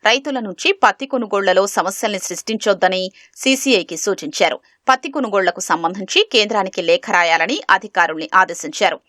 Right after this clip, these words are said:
మిర్చి లాంటి పంటలకు మార్కెట్ కల్పించే విషయంలో వివిధ విశ్లేషణా సంస్థలతో సమన్వయం చేసుకోవాలన్నారు. రాష్ట్రంలో నలభై ఐదు వేల నాలుగు వందల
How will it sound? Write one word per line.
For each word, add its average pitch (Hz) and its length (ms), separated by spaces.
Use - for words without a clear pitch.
మిర్చి 226 300
లాంటి 190 240
పంటలకు 196 580
మార్కెట్ 208 440
కల్పించే 185 460
విషయంలో 233 580
వివిధ 262 280
విశ్లేషణా 214 600
సంస్థలతో 214 680
సమన్వయం 208 580
చేసుకోవాలన్నారు. 165 680
రాష్ట్రంలో 185 520
నలభై 277 300
ఐదు 254 240
వేల 214 300
నాలుగు 202 360
వందల 196 340